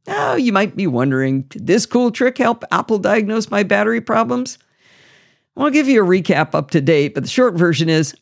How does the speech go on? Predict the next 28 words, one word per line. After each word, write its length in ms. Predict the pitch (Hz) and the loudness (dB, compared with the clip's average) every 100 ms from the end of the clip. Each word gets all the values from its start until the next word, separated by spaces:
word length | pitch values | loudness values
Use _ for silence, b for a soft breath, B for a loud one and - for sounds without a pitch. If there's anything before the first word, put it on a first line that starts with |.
| _ | _
we 240 | 233 262 269 | -4 -4 -4
still 380 | - 214 208 196 | -4 -2 0 0
have 280 | 196 180 | 0 -2
no 280 | 160 147 160 | 0 2 2
idea 340 | 151 147 135 123 | 2 2 0 0
what's 220 | 135 - | -2 -4
causing 340 | 131 127 135 | -2 0 0
my 100 | 147 | 0
MacBook 460 | 143 - 151 156 - | 0 -2 -4 -6 -4
Pro's 300 | 123 123 113 | -2 -2 -2
battery 400 | 127 113 127 127 | -2 -2 -4 -6
to 100 | 117 | -6
drain. 560 | 120 143 151 - - - _ _ _ - | -2 0 2 -2 -8 -20 _ _ _ -2
Everyone 420 | 165 202 269 285 | 0 2 2 2
at 80 | 302 | 2
Apple 320 | 294 294 165 | 2 2 0
agrees 520 | 151 - 247 165 165 - - | 0 2 2 2 0 -8 -4
it 160 | 196 | 0
is 220 | 240 190 | 2 2
not 340 | 147 180 214 - | 2 2 2 2
working 360 | 190 - 180 | -2 0 0
as 140 | 147 120 | 0 0
designed, 560 | 131 220 269 147 147 b b b | -2 0 0 0 -2 b b b
so 160 | - 170 | -4 0
Apple 280 | 285 320 269 | 2 2 0
hasn't 240 | 226 190 | 0 0
given 260 | 208 165 160 | 0 2 2
up, 340 | 294 - - | 2 0 -4